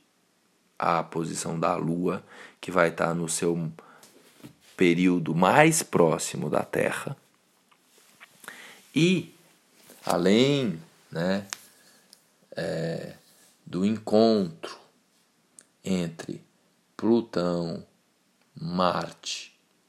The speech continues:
e Vênus, nessa, nesse final de mês, nós teremos a conjunção Urano, ou melhor, Mercúrio-Saturno. E aí Peixes,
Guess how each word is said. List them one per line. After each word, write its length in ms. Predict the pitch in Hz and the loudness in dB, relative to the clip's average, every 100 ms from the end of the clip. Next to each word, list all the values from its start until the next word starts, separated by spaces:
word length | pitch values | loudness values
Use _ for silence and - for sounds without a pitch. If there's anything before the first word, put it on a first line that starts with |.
| _ - | _ -2
e 100 | 117 | 0
Vênus, 1080 | 87 76 78 98 117 - - - - - - _ _ _ _ _ _ _ - - | 0 -4 -4 -6 -8 -12 -14 -12 -14 -14 -18 _ _ _ _ _ _ _ -20 -20
nessa, 520 | - - - - - _ _ _ _ _ _ - | -16 -14 -12 -12 -14 _ _ _ _ _ _ -18
nesse 640 | - - - - - - _ _ _ _ _ _ - | -12 -8 -6 -6 -8 -12 _ _ _ _ _ _ -8
final 400 | 104 98 85 82 | -2 0 0 -2
de 100 | 98 | -2
mês, 600 | 110 82 85 - - - _ _ _ - | -4 -4 -8 -10 -12 -14 _ _ _ -12
nós 160 | - | -10
teremos 760 | - 113 87 87 95 95 - - - | -2 0 0 -2 -2 -4 -10 -14 -10
a 180 | 98 | -8
conjunção 840 | 92 - 98 110 117 - 87 90 - - | -6 -4 -4 -4 -6 -6 -6 -6 -8 -6
Urano, 680 | 104 92 80 80 90 95 101 _ _ _ - - - - _ - | -2 0 0 -2 -4 -6 -12 _ _ _ -14 -10 -10 -14 _ -10
ou 80 | |
melhor, 320 | 82 78 80 - | -6 -4 -4 -2
Mercúrio-Saturno. 1400 | 95 87 - 92 90 - - - - 113 95 - - - _ _ _ - | 0 0 -2 -4 -4 -2 -4 -4 0 2 2 -2 -14 -20 _ _ _ -2
E 80 | 120 | 2
aí 220 | 110 120 | 2 0
Peixes, 1040 | - 104 104 110 110 - 104 107 - - | -2 0 0 0 -4 -8 -8 -8 -10 -14